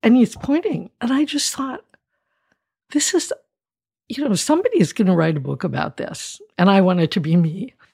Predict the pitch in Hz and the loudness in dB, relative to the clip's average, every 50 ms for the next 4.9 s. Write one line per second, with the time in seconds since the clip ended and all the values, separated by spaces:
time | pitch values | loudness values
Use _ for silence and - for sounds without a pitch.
0 | _ _ - 247 240 - - - 311 262 247 254 226 180 - _ _ _ _ _ | _ _ 4 4 4 4 4 4 4 4 4 2 0 -4 -10 _ _ _ _ _
1 | _ _ _ _ _ _ _ _ _ - 165 277 277 294 - - - - - 247 | _ _ _ _ _ _ _ _ _ 0 4 4 4 4 4 2 -2 -2 0 0
2 | 214 202 196 196 180 156 180 - - 190 151 156 156 160 151 143 78 78 78 80 | 0 2 0 0 0 0 -2 -2 -2 -4 -4 -4 -6 -8 -8 -8 -10 -10 -10 -12
3 | - 156 151 - - - - _ _ _ _ _ _ _ _ - 214 208 196 185 | -12 -10 -12 -12 -12 -14 -20 _ _ _ _ _ _ _ _ -2 0 0 0 0
4 | 180 175 175 185 185 170 160 196 190 175 170 170 175 175 170 190 190 | 0 -2 -2 -2 -4 -2 -2 -2 0 0 0 -2 -2 -2 -4 -6 -8